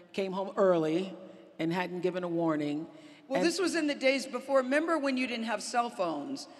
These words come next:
Speaker 2: and you would drive yourself to the airport and the, the airline used to call you and say, "Your flight is canceled, but we can get you on a flight if you leave right now." Remember those days? So, you know, I threw the kids in the car. We rushed to the airport. I came home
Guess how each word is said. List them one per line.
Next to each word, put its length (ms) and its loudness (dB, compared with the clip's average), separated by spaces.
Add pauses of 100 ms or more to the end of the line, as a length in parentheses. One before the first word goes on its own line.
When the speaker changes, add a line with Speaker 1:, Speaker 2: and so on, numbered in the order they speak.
(180)
Speaker 2:
and 120 -10
you 80 -2
would 100 -4
drive 340 4
yourself 360 -2
to 100 -6
the 100 -2
airport 640 -2 (460)
and 160 0
the, 120 2 (120)
the 180 2
airline 360 2
used 180 -6
to 60 -8
call 240 0
you 140 -6
and 100 -8
say, 180 -4
"Your 140 -2
flight 320 -2
is 140 -6
canceled, 580 -8
but 140 -4
we 80 -6
can 180 -10
get 180 -4
you 100 -6
on 120 -4
a 40 -6
flight 300 0
if 140 -10
you 80 -8
leave 240 -4
right 200 2
now." 220 2
Remember 240 0
those 220 -2
days? 440 0 (400)
So, 340 -2
you 100 -6
know, 60 2
I 120 2
threw 280 -4
the 80 -8
kids 280 -4
in 80 -8
the 80 -6
car. 280 2
We 100 -2
rushed 280 -4
to 60 -10
the 140 -2
airport. 320 -2
I 80 2
came 280 -6
home 480 -2